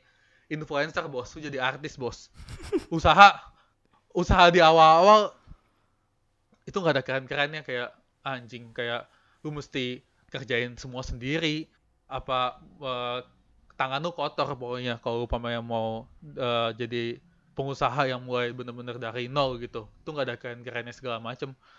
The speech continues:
Lu even tukang becak juga kagak mau lihat tuh, bos. <laughs> Lu, lu sama kayak mereka gitu loh. Kayak lu bener, kayak lu bener-bener kerja kotor gitu loh. Bukan tanda kutip kotor ya, tapi, em,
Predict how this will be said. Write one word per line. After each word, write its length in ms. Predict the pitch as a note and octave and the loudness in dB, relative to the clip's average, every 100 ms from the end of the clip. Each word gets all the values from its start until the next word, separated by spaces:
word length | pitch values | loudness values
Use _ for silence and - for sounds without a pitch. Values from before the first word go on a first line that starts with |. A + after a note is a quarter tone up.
| - _ _ | -20 _ _
Lu 240 | D3+ D3+ - _ _ _ | 0 0 -2 _ _ _
even 280 | C#3+ E3+ F3+ | -4 -2 -2
tukang 280 | E3+ C#3+ C#3 | -2 -2 0
becak 280 | C#3 - | 0 -2
juga 200 | - C#3 | -2 -8
kagak 240 | - B2+ B2+ | -6 -6 -6
mau 120 | B2+ | -2
lihat 200 | C3 C#3 | 0 2
tuh, 80 | D#3 | 2
bos. 320 | C3+ C#3 - _ - - | -2 -2 -6 _ -20 -2
<laughs> 800 | - - - - - - C4 - | 2 2 -2 -10 -16 -14 -8 2
Lu, 80 | G3+ - - - - | 4 4 -2 -14 0
lu 60 | G#3+ | 6
sama 320 | G#3 G#3 A3+ | 10 10 10
kayak 200 | F3+ E3 | 8 6
mereka 360 | D#3+ F#3+ G3+ F3+ | 6 6 8 6
gitu 200 | E3+ E3 | 6 2
loh. 240 | D3 D3+ - | 2 2 -4
Kayak 260 | - D#3 C#3+ | 0 4 4
lu 280 | F#3 G3+ - | 4 2 -2
bener, 320 | F3+ D3+ C#3+ C#3+ _ _ | -8 -8 -8 -16 _ _
kayak 240 | D#3+ D3+ | 0 2
lu 220 | E3 B3 | 2 -2
bener-bener 580 | F#3+ F3 D#3+ D#3 D#3+ E3+ E3+ _ _ _ _ | -4 -8 -8 -6 -4 -4 -8 _ _ _ _
kerja 260 | F3 E3 | -2 0
kotor 360 | E3+ G#3 A3 A#3 | 0 -2 2 2
gitu 240 | G3+ F#3 D#3+ | 2 -2 -4
loh. 140 | E3 | -4
Bukan 400 | D3+ C#3 C3+ C#3 E3 | -6 -8 -10 -12 -6
tanda 180 | C#3+ C3+ | -4 -4
kutip 280 | D#3 D3 - | -6 -8 -6
kotor 240 | F#3+ G3 | -4 -2
ya, 120 | E3 C3 | -2 -2
tapi, 340 | C#3 G3+ D3+ _ _ _ _ _ _ | 0 0 -2 _ _ _ _ _ _
em, 260 | E3 D#3 | 0 2